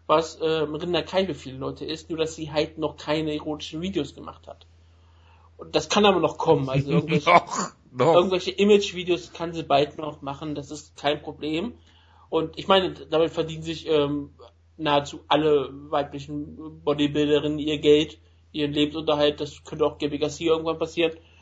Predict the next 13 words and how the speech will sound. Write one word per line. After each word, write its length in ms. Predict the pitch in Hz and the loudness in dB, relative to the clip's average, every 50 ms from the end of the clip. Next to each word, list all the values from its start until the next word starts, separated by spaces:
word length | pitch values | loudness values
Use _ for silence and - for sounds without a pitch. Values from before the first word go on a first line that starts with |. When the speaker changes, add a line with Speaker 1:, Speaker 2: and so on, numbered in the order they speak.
| _ - - - _ _ - | _ -20 -20 -20 _ _ -8
Speaker 1:
Ist 100 | - - | 0 4
ja 80 | 185 170 | 4 4
auch 60 | 165 | 4
nicht 100 | 160 147 | 4 2
weiter 220 | 139 135 135 135 | 0 -2 -4 -6
schlimm. 400 | - - 165 160 247 302 - - _ _ | -6 -2 0 0 0 -2 -4 -8 _ _
Ist 80 | - - | -16 -14
halt 160 | - - - | -14 -14 -14
keine, 200 | - - - - - - - - _ _ - | -16 -16 -16 -18 -20 -20 -20 -20 _ _ -14
keine, 320 | 139 131 143 143 143 139 - _ | -14 -12 -12 -12 -14 -16 -16 _
keine, 360 | - 143 135 139 143 143 151 156 - | -8 -6 -6 -6 -6 -10 -10 -12 -14
keine 280 | - 139 131 135 131 | -12 -10 -10 -8 -8
Sache. 400 | 135 135 135 - - 240 247 247 | -8 -8 -8 -2 2 2 2 2